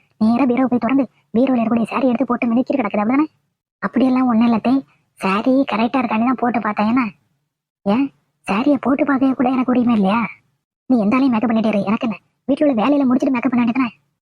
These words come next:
இப்ப என்ன குறைஞ்சு போச்சு? ட்ரெஸ்ஸை மாத்திட்டு வீட்டுல உள்ள வேலையெல்லாம் நான் செய்ய வேண்டியதானே சொன்னேன், அதுக்கு போட்டு இப்படி கிடந்து சத்தம் போட்டு கிடக்குறியா? இவ்வளவு பேசுறல, வீட்டுல இவ்வளவு வேலை இருக்கும்போது எதுக்கு வெளியில போயிட்டு வரைய? வீட்டுல இருந்து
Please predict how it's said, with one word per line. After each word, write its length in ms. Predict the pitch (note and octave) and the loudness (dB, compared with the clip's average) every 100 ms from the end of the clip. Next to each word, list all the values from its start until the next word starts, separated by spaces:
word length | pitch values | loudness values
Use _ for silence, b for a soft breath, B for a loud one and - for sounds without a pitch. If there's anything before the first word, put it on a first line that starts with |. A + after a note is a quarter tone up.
| _ _ - | _ _ -4
இப்ப 180 | A3 A#3+ | 0 0
என்ன 220 | G3 C4+ | 2 2
குறைஞ்சு 280 | D4 C#4 C4+ | 2 2 2
போச்சு? 220 | C4 C#4+ C#4 - _ _ _ - | 0 -2 -2 -4 _ _ _ -6
ட்ரெஸ்ஸை 220 | G3+ - C4+ | -4 -2 -2
மாத்திட்டு 320 | A#3 C#4+ C4+ | 0 0 2
வீட்டுல 200 | B3+ C#4 | 2 0
உள்ள 100 | C#4 G3+ | 0 0
வேலையெல்லாம் 360 | B3 C4+ C#4+ | 2 2 2
நான் 120 | C#4 G#3+ | 2 2
செய்ய 120 | A#3+ | 2
வேண்டியதானே 320 | C#4+ D4 D4 | 4 4 2
சொன்னேன், 240 | C#4+ D4+ E4 _ _ _ _ | 2 2 0 _ _ _ _
அதுக்கு 220 | A3+ B3+ | -4 -2
போட்டு 180 | - C#4 | 0 0
இப்படி 160 | C4+ C#4 | 0 0
கிடந்து 260 | C4+ C#4 C4 | 2 2 2
சத்தம் 160 | C4+ | 2
போட்டு 140 | C4+ C#4 | 2 2
கிடக்குறியா? 340 | C4 C4+ C4+ - _ _ _ _ _ - | 2 2 0 -4 _ _ _ _ _ -2
இவ்வளவு 300 | A3 C#4+ C#4 | 2 2 2
பேசுறல, 420 | A3+ - A3+ A3+ B3 | -2 -2 -2 0 0
வீட்டுல 300 | A3 C4 A#3 | 0 0 0
இவ்வளவு 260 | A3+ B3+ A3+ | 2 2 2
வேலை 160 | C4 | 0
இருக்கும்போது 340 | B3+ B3 B3+ A3+ _ _ _ | 2 2 0 -2 _ _ _
எதுக்கு 240 | - C#4+ A#3+ | -2 0 0
வெளியில 180 | B3 B3+ | 2 0
போயிட்டு 220 | C4 B3 | 0 0
வரைய? 180 | B3 B3 - _ _ _ _ _ - | 0 -2 -8 _ _ _ _ _ -2
வீட்டுல 320 | A#3 B3+ B3 | 0 0 0
இருந்து 240 | A3+ C4 | 0 0